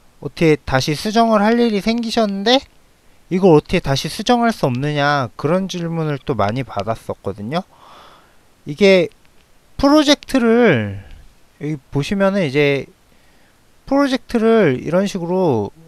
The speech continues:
무비 메이커 프로젝트죠. 이 프로젝트를 저장을 해 놓으시면은 그걸 다시 열어가지고 이제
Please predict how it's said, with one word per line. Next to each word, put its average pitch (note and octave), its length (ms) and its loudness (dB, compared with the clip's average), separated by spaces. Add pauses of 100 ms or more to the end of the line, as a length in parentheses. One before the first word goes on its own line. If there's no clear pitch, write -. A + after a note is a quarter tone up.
무비 E3 340 -4
메이커 G3+ 420 -2
프로젝트죠. E3+ 720 -4 (720)
이 D#3+ 100 -4
프로젝트를 C4+ 720 -2
저장을 F#3+ 480 2
해 A#3 120 2
놓으시면은 G#3 1000 0 (420)
그걸 G3 280 4
다시 E3+ 320 0
열어가지고 D3+ 880 2
이제 A#2 340 -4